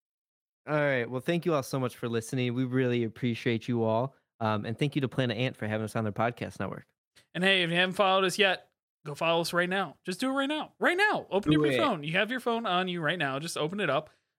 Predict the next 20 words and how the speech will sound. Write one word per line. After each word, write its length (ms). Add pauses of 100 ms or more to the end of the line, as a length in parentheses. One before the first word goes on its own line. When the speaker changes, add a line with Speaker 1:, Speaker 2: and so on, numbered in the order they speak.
(180)
Speaker 2:
Go 200
to 80
Instagram, 520
Twitter, 260
or 180
Facebook 440
and 100
follow 280
us 140
at 260
Big 160
Dead 180
Energy 260
Pod. 420 (480)
Just 120
find 280
us. 80
Speaker 1:
Unless 200
you're 80
driving. 560